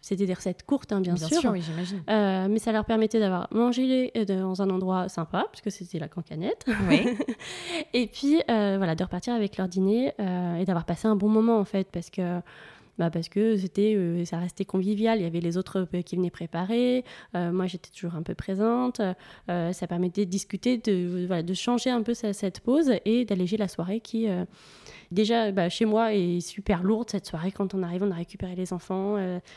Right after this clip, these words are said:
Speaker 1: euh, les devoirs, les devoirs, faire à manger. Ça finissait souvent en coquillettes de jambon. À un moment,
Speaker 2: Oui.
Speaker 1: faut arrêter. Hein, c'est bon, les coquillettes de jambon, mais pas tous les soirs.
Speaker 2: <laughs> D'accord. Donc, en fait, tu nous expliques que tu, on va y revenir en détail, mais
Speaker 1: Oui.
Speaker 2: tu crées un restaurant, en
Speaker 1: Oui.
Speaker 2: fait, finalement. On peut appeler ça un restaurant qui s'appelait la Cancanette, qui
Speaker 1: Oui.
Speaker 2: était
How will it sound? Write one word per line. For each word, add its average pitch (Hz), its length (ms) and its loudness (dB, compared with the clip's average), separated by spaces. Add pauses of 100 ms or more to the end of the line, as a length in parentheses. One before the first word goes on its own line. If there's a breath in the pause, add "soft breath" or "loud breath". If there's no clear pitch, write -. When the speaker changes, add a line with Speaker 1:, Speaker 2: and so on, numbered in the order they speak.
(220 loud breath)
Speaker 1:
euh, 180 140 0
les 180 140 0
devoirs, 190 320 -2
les 190 80 -2
devoirs, 185 240 -4
faire 196 180 -4
à 180 60 0
manger. 185 320 0
Ça 180 140 -4
finissait 196 320 -2
souvent 208 500 0
en 185 60 0
coquillettes 208 340 -2
de 196 60 2
jambon. 208 320 2 (460 loud breath)
À 185 40 -10
un - 20 -8
moment, 185 160 -2
Speaker 2:
Oui. 208 80 2
Speaker 1:
faut 196 80 -2
arrêter. 185 440 -2 (120)
Hein, 175 80 -4
c'est 208 140 0
bon, 254 160 6
les 208 100 4
coquillettes - 360 0
de - 20 -4
jambon, 185 240 2
mais 190 100 6
pas 202 180 -2
tous - 140 -2
les 320 100 4
soirs. 233 340 4
Speaker 2:
<laughs> 233 120 4
D'accord. 247 420 4 (320 loud breath)
Donc, 196 140 4
en 247 60 6
fait, 330 140 2
tu 277 120 0
nous 233 180 6
expliques 254 360 -2
que - 60 6
tu, 190 400 0
on 185 120 2
va 185 140 6
y 185 80 6
revenir 180 260 4
en 185 80 8
détail, 196 300 6
mais 180 140 4
Speaker 1:
Oui. 285 60 0
Speaker 2:
tu - 120 -2
crées 240 200 0
un 190 140 6
restaurant, 185 520 4
en 185 80 -2
Speaker 1:
Oui. 285 100 4
Speaker 2:
fait, - 100 2
finalement. 190 400 2
On 156 240 -2
peut 156 100 -6
appeler 165 160 -6
ça 196 120 -2
un 185 40 2
restaurant 180 300 2
qui 208 80 0
s'appelait 180 260 0
la 151 120 -2
Cancanette, 247 520 2
qui - 120 -6
Speaker 1:
Oui. 214 80 2
Speaker 2:
était 165 100 -2